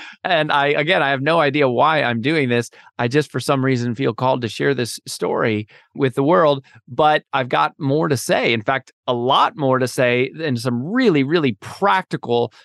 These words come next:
tips and, like, actual tactical things that you can do or that I did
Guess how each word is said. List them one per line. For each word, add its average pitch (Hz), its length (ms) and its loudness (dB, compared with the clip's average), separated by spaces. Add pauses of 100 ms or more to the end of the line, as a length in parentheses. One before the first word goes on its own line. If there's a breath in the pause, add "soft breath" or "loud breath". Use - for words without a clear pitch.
(220 soft breath)
tips 170 380 0
and, 113 160 -2
like, 113 300 -4 (140)
actual 139 720 -2 (260)
tactical 139 600 -4
things 135 340 -2
that - 80 -14
you 139 140 -2
can 113 240 -6
do 123 380 -2 (240 loud breath)
or 123 140 -2
that 131 120 2
I 175 200 2
did 131 400 0